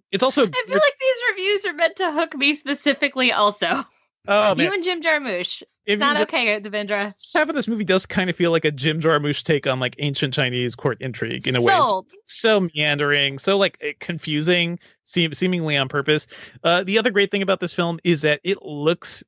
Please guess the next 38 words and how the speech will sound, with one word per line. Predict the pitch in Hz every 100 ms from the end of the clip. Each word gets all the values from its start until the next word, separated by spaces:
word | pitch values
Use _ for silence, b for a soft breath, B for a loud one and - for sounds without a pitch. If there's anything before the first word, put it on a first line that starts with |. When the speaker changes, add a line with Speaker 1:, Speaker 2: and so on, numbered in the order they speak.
| -
Speaker 1:
astounding. | 139 - - 151 139 165 214 277 247
It | 180 180
is, | 190 185 180 B B B B B _
it | 208 226
is | 233 233 196 -
monochrome | 147 147 147 196 220 - 240 254 262 -
to | 160
the | 160
point | - 175 175
of | 143
being | 151 139 131
practically | - 160 - 180 156 143
black | 131 135 113
and | 139
white, | 127 123 135 - - b b b -
which | 156 156 160
is, | 156 151 139 - -
uh, | 160
first | 147 - 359 202
of |
all, | 180
astounding | - - 170 160
to | 147
see | - 135 120 120 - _
from | - 156 139 131
Zhang | 131 147 139
Yimou, | 123 117 117
because | 135 143
this | 165 -
is |
a | 185
guy | 160 156 147 143
who | - 151 143 135 B B B
he, | - - 247 247 180 131
he | 135 - 233
just | 165 143 -
lives | 127 131 147 175 165 139 131
color. | - 139 104 101